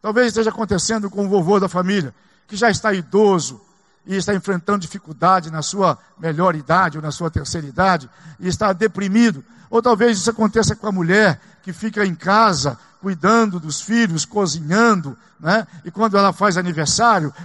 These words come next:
ou quando ela, é, no Dia das Mães, o que ela ganha é um fogão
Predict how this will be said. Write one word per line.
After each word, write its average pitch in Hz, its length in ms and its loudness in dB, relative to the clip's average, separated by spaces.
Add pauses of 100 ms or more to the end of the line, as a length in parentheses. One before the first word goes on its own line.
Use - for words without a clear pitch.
ou 165 140 -6
quando 202 380 0
ela, 175 500 4 (640)
é, 175 380 -6 (280)
no 156 80 -16
Dia 185 160 -4
das 180 200 2
Mães, 196 340 0 (260)
o 170 100 -10
que 196 120 -2
ela 214 140 2
ganha 214 340 0
é 208 80 4
um 214 120 -2
fogão 208 640 0